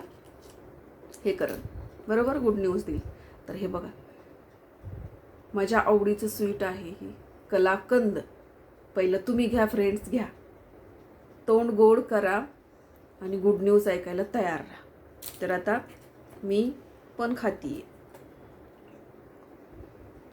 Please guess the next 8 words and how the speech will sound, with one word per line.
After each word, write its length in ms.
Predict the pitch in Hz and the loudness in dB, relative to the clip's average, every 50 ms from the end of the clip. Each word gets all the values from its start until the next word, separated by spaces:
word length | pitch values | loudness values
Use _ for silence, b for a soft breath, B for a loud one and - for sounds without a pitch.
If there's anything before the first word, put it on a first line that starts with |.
| - - - - - 104 101 101 - - - - - - - - - - - - - - - - - - - - - | -20 -20 -20 -20 -20 -20 -20 -20 -20 -20 -20 -20 -20 -20 -20 -20 -20 -20 -20 -20 -20 -20 -20 -20 -20 -20 -16 -8 -4
आणि 180 | 202 196 196 | -2 0 0
ही 140 | 226 226 226 | 2 0 0
दुसरी 320 | 202 202 214 214 226 220 226 | 0 0 0 0 0 -2 0
जी 100 | 226 226 | 2 2
आहे 220 | 208 220 220 247 | 2 0 0 -2
ती 140 | 240 - 269 | -4 -4 0
बालुशाही 580 | 202 247 202 185 180 180 - 170 160 147 | 2 2 2 2 0 -2 -4 -6 -8 -8
आहे. 20 | 156 | -8